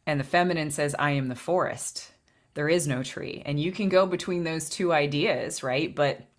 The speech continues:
ultimately, the forest has to stay healthy in order for the tree to exist. And the tree has to exist in order for the forest to exist,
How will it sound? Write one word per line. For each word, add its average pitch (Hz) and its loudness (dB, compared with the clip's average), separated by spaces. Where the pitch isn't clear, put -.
ultimately, 147 0
the 151 -4
forest 165 2
has 139 -2
to 143 -8
stay 139 -4
healthy 139 -2
in 123 -4
order 131 -4
for 131 -10
the 123 -6
tree 147 -6
to 123 -8
exist. 139 -4
And 151 -2
the 143 0
tree 165 -2
has 147 2
to 156 -4
exist 143 -2
in 156 -2
order 151 -2
for 147 -6
the 165 0
forest 185 2
to 139 -6
exist, - -12